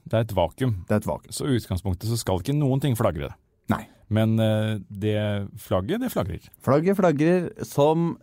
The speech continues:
Speaker 2: det reneste syttende mai-flagg, altså.
Speaker 1: Ja.
Speaker 2: Eh, bevis nummer to, skal jeg bare
Speaker 1: Ja,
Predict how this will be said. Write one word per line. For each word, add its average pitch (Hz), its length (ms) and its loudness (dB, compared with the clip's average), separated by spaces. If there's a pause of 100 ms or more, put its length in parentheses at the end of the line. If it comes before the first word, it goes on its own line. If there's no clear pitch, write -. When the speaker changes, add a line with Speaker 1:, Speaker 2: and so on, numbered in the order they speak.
Speaker 2:
det 139 380 4
reneste 160 640 4
syttende 139 300 2
mai-flagg, 113 960 4
altså. - 240 -4 (100)
Speaker 1:
Ja. 78 140 -4 (1040)
Speaker 2:
Eh, 147 800 6
bevis 147 400 2
nummer 143 220 4
to, 214 240 4
skal 180 140 2
jeg 139 80 4
bare 127 300 6
Speaker 1:
Ja, 104 160 4